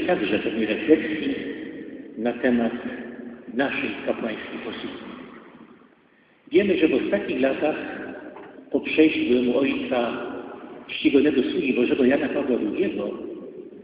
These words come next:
listy do kapłanów kieruje do nas episkopat polski. Także w tym roku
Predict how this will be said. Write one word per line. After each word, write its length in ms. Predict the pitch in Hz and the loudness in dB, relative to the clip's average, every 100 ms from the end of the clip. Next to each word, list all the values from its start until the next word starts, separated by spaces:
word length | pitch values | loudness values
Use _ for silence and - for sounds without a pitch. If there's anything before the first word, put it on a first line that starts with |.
| - - - | -20 -20 -8
listy 360 | 123 202 - 185 | -2 0 2 4
do 100 | 160 | 4
kapłanów 500 | 127 113 143 175 - - | 2 0 0 2 0 0
kieruje 260 | 135 143 135 | 2 4 2
do 120 | 110 | 2
nas 140 | 120 - | 0 -2
episkopat 540 | 131 - - 135 - | -4 -4 -2 -2 -2
polski. 600 | - - - - - - - - - _ - _ _ _ _ _ - | -8 -10 -12 -16 -14 -16 -18 -20 -20 _ -20 _ _ _ _ _ -4
Także 240 | 139 107 110 | -2 0 -2
w 120 | - | 4
tym 120 | 160 | 4
roku 420 | 156 156 - 151 | 6 2 0 -2